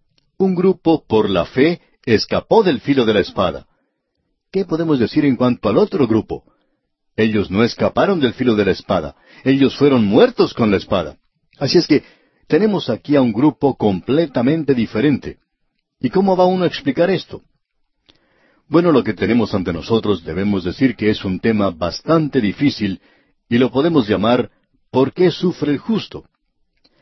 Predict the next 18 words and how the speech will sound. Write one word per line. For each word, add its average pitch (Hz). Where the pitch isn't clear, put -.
Sabemos 170
que 110
es 107
muy 98
fácil 104
responder 92
a 87
esto -
si -
uno 113
está 113
gozando 107
de 90
buena 104
salud 117
y 113
decir 147
simplemente, 127